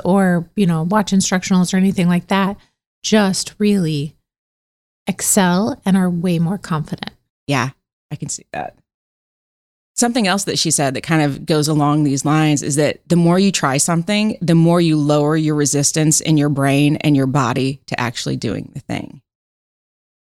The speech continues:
Speaker 1: Interesting. Did she have a good example for that?
Speaker 2: It made me think about competitions.
Speaker 1: Yeah.
Speaker 2: Like, the more you show up, you know, the more you go through the process,
Speaker 1: Yeah.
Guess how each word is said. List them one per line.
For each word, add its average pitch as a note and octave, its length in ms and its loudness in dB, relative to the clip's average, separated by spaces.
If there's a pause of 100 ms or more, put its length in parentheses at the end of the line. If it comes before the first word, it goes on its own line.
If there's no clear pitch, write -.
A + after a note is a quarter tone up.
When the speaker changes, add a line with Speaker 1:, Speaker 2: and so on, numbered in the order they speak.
(180)
Speaker 1:
Interesting. G3+ 760 -2
Did A3 140 2
she F#3+ 80 2
have G#3+ 120 2
a G#3 40 0
good G3 140 0
example G3 480 0
for G#3 160 -4
that? A#3 220 -4 (220)
Speaker 2:
It A3+ 160 0
made G#3+ 220 2
me A3 140 2
think G#3+ 200 -2
about D#3 280 -2
competitions. - 920 -4
Speaker 1:
Yeah. G#2+ 180 0
Speaker 2:
Like, - 180 -2
the E3+ 140 0
more F#3 220 2
you F#3 160 0
show D#3+ 360 0
up, D#3 300 -2 (760)
you E3 140 0
know, D3 160 0
the D3+ 100 2
more E3+ 180 2
you E3 120 2
go D#3+ 140 2
through D#3+ 200 0
the C#3+ 80 -4
process, F3 1080 0
Speaker 1:
Yeah. F3 300 0